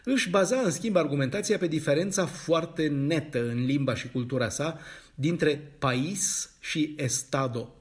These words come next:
Diferența e și mai pronunțată în cazul unei culturi juridice și politice, cum e Franța, care nu doar că distinge net între pays și état, între țară și stat, dar état, stat, e unul din puținele cuvinte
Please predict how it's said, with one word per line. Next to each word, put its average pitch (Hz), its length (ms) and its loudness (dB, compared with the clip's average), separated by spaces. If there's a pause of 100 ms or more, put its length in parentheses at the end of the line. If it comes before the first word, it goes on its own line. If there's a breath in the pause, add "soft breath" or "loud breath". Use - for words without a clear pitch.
(520 loud breath)
Diferența 247 480 4
e 196 100 6
și - 140 0
mai 220 160 2
pronunțată 151 480 0
în 156 80 0
cazul 175 280 0
unei 151 300 0
culturi 151 420 0
juridice 139 480 -2
și 117 140 -4
politice, 147 440 -2
cum 151 200 -2
e 156 100 2
Franța, 147 840 -2 (380 loud breath)
care 143 380 4
nu 185 120 2
doar 180 180 6
că 156 100 0
distinge 139 540 0
net 147 520 0
între 123 500 -4
pays 143 600 2
și 123 460 -4
état, 131 720 -2 (240 loud breath)
între 123 260 -2
țară 123 400 0
și 117 180 -4
stat, 139 500 -4 (300 loud breath)
dar 135 340 2
état, 156 760 0
stat, - 680 -2
e 170 340 2
unul 214 240 0
din 180 100 -4
puținele 180 440 0
cuvinte 190 440 -2